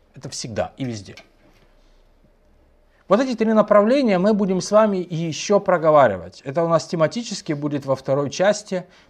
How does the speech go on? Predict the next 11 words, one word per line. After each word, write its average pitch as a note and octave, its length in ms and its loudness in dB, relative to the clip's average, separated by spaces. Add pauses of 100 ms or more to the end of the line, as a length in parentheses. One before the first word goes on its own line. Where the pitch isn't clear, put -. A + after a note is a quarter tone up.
Мы E3+ 100 -2
будем D#3+ 220 0
каждую D3 480 0
часть C#3 320 0
отрабатывать, F3 760 2
проговаривать, D#3+ 800 4 (140)
чтобы D#3+ 320 -4
вы G3 320 2
могли E3 440 2
потом E3+ 400 0
практически D3 880 -4